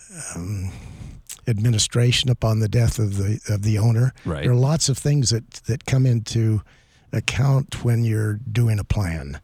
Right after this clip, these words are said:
Speaker 1: Now, I had a person come in the other day and they said, well, they were really afraid that they were going to be caught up in the guardianship system.
Speaker 2: Oh.
Speaker 1: And they had heard so much about, uh,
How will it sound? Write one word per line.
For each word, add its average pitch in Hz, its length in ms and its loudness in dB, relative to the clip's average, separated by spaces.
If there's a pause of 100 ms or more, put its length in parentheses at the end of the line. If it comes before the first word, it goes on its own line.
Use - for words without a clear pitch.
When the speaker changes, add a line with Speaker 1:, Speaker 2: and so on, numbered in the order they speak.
(460)
Speaker 1:
Now, 120 100 4
I 113 60 4
had 123 180 4
a 113 60 0
person 117 400 2
come 117 220 2
in 113 120 4
the 113 120 2
other 107 160 0
day 131 320 2
and 104 180 -2
they 104 120 0
said, 104 380 0
well, 117 320 2 (840)
they 143 220 2
were 123 160 2
really 139 360 2
afraid 123 800 0 (400)
that 117 540 0 (1000)
they 123 340 2
were 117 200 2
going 123 280 2
to 101 100 -4
be 113 220 0 (120)
caught 135 460 0
up 123 220 0
in 135 180 0
the 110 100 0
guardianship 123 640 2
system. - 520 -4 (280)
Speaker 2:
Oh. 87 220 -2
Speaker 1:
And 120 380 2
they 117 220 4
had 110 240 0
heard 131 380 0
so 139 200 2
much 131 320 2
about, 110 480 0
uh, 113 200 2